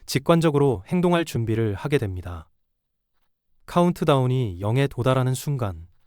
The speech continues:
뇌는 마치 비상 상황처럼 인식하고 "지금 당장 움직여야 한다.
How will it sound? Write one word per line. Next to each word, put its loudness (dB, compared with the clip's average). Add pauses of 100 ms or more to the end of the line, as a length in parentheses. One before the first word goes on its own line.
(420)
뇌는 0 (340)
마치 -2
비상 0
상황처럼 0
인식하고 -8 (680)
"지금 2
당장 0
움직여야 0
한다. -10